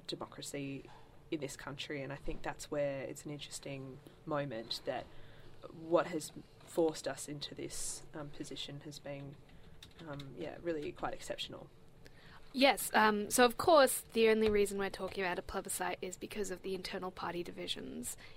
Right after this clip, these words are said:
Speaker 2: in the Liberal Party at the moment. Um, and so obviously you have, uh, different factions pushing for different methods for voting. Many outside people are seeing this as just a stalling tactic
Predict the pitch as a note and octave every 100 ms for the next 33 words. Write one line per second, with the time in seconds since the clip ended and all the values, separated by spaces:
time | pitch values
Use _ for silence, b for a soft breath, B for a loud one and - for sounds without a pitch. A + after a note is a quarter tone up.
0 | - - G#3 G3 F#3 G3 - F#3+ F#3 F3+
1 | - - A#3+ - G3+ - - - G3 G3
2 | F#3+ G3 G#3+ - - - B B - -
3 | G3+ F#3 F#3 F#3 - - - G3+ G3+ G3+
4 | - F#3+ G3 - F#3 F3 F3+ F3+ F3 F3
5 | - B B - - G3 F3+ F#3 - -
6 | - - G3+ F3+ - F3+ - G3+ F#3 -
7 | G3+ F#3+ F#3 F#3 - F#3 F3 - B -
8 | - - G3 G#3+ A3 A3 G#3+ G3 - F#3
9 | F3+ F3 E3+ F3 B B B B - B3
10 | D4+ C#4+ A3+ - - - G3 - F#3+ F#3
11 | F#3+ F3+ F3 F#3+ F3 E3+ - E3+ - -
12 | F#3 - F3 E3+ E3+ E3+ E3+ - - -